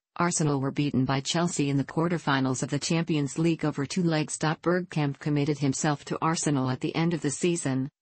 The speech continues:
signing a further extension to his contract. Bergkamp started in twenty-nine league matches in the two thousand four oh five season, but Arsenal's title defense ended unsuccessfully. The team finished second, twelve points behind Chelsea.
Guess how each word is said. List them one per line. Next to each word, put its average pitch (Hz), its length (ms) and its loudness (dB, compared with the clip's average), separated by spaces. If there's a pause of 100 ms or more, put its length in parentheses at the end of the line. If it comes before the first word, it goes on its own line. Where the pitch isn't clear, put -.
signing 170 380 2
a 147 60 -2
further 165 400 0
extension 156 560 0
to 139 120 -2
his 135 140 -2
contract. 135 640 -4 (920)
Bergkamp 165 460 2
started 143 420 0
in 135 100 2
twenty-nine 151 640 2
league 165 180 0
matches 139 480 0
in 143 80 2
the 139 80 2
two 190 220 0
thousand 151 420 0
four 156 240 0
oh 151 80 2
five 147 340 0
season, 135 580 0 (220)
but 160 200 -2
Arsenal's 160 560 0
title 156 320 -2
defense 151 480 -2
ended 151 240 0
unsuccessfully. 143 1040 -2 (400)
The 170 80 4
team 208 300 4
finished 156 360 0
second, 143 500 -2 (200)
twelve 175 380 2
points 127 340 2
behind 147 380 0
Chelsea. 131 600 -4